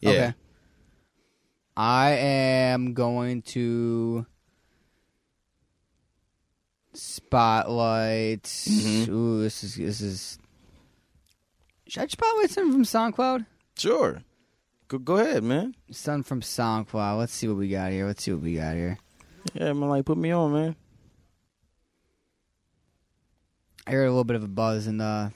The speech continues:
Speaker 2: thing. Hopefully, uh, we're good with that.
Speaker 1: Okay. Yeah. I don't hear, like, any-, like, I don't hear, like, anything really, but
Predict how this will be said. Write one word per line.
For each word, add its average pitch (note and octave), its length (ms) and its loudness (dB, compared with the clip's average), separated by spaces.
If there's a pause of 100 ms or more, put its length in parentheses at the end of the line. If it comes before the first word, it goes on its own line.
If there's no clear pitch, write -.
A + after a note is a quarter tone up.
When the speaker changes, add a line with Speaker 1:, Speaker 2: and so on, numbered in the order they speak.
Speaker 2:
thing. A2 320 -4 (160)
Hopefully, G#2+ 380 -4
uh, G2+ 340 -2
we're G#2+ 120 -4
good A2 300 -2
with G#2 160 -4
that. G#2+ 300 -2 (1120)
Speaker 1:
Okay. B2 300 4 (400)
Yeah. F#2+ 200 0 (200)
I E2+ 60 -8
don't A2 160 2
hear, G2 80 2
like, F#2+ 180 4
any-, F#2+ 240 -2
like, G2 140 2
I A2 40 4
don't A#2 140 2
hear, G2+ 120 0
like, F2 180 -4 (600)
anything E2+ 340 -2
really, E2+ 260 0
but E2+ 200 -4